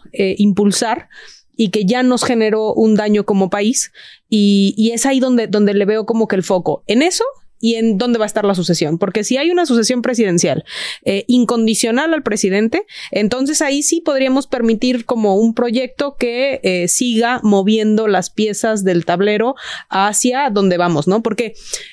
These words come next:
si, si, la verdad es que yo nu-, nunca he sido, eh, fan del presidente, por supuesto, pero, eh, yo, yo al inicio del sexenio decía, "La verdad es que yo creo que este tema de, de que, de que sí es totalitarista, que sí es,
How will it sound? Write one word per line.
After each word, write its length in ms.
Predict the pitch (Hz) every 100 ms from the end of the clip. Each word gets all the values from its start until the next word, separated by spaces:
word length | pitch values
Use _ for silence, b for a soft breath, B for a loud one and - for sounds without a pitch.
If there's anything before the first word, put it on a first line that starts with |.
| B
si, 340 | - - 247 233
si, 760 | - 247 240 233 240 233 220 _
la 100 | - 208
verdad 80 | 247
es 80 | 269
que 220 | 320 -
yo 460 | 208 196 269 285 -
nu-, 320 | - 240 262
nunca 340 | 247 262 262 269
he 60 |
sido, 880 | 262 269 254 247 240 208 190 180 - -
eh, 280 | 190 185 180
fan 220 | - 220
del 140 | 226 226
presidente, 540 | 208 202 233 262 254
por 180 | 254 214
supuesto, 520 | 190 240 254 311 311 _
pero, 380 | 233 240 262 311 B B B -
eh, 220 | 202 190
yo, 260 | 202 262 254
yo 120 | 214
al 80 | 269
inicio 320 | 277 277 254
del 80 | 254
sexenio 380 | 240 233 254 247
decía, 440 | 240 - 240 233 -
"La 80 | 226
verdad 120 | 240
es 100 | 277
que 280 | - 302 254 -
yo 240 | 220 262
creo 120 | 285
que 100 | 262
este 180 | 277 -
tema 420 | 247 277 269 254
de, 300 | 220 196 190 -
de 220 | 185 196
que, 260 | 196 185 -
de 200 | 185 196
que 100 | 196
sí 140 | 226
es 100 | 233
totalitarista, 800 | 262 254 214 180 190 220 226 202
que 120 | 190
sí 80 | 190 190
es, 100 | 226